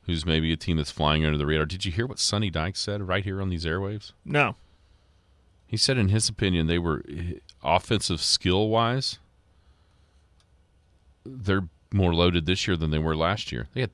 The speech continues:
Speaker 1: three receivers picked in the draft.
Speaker 2: Is he saying that because he gets his Q B one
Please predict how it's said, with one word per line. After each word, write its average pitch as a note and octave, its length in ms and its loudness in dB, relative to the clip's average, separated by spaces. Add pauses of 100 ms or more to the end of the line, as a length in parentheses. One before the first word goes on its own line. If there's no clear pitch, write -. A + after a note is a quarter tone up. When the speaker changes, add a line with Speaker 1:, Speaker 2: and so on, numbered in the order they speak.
Speaker 1:
three B2 280 -4
receivers G2+ 500 -4
picked - 240 -8
in E2+ 80 -2
the C#2 60 -4
draft. - 500 -6 (2000)
Speaker 2:
Is C#3 140 2
he C3+ 100 4
saying E3 320 4
that D3+ 280 2
because A#2 440 -4
he A#2 160 -6
gets A#2 340 -6
his A2+ 200 -6
Q - 260 -6
B B2 160 -2
one A2+ 440 -6